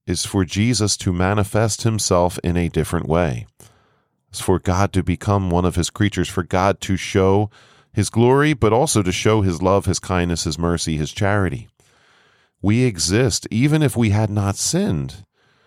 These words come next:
we exist for the Son to manifest himself, to join himself to his creatures, to lead us back to heaven.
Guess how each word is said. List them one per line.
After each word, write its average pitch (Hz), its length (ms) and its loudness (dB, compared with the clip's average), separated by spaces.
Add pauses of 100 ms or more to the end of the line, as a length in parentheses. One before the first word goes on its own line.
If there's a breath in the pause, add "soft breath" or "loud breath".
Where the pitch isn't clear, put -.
(480)
we 98 240 2
exist 87 800 -2
for 101 340 2
the 98 140 0
Son 90 560 0
to 95 200 -2
manifest 92 680 0
himself, 82 480 0
to 101 120 -2
join 101 360 2
himself 107 440 0
to 104 180 -2
his 92 140 -2
creatures, 82 480 -4
to 101 160 0
lead 117 300 0
us 101 160 2
back 87 320 -6
to 92 160 -2
heaven. 80 380 -2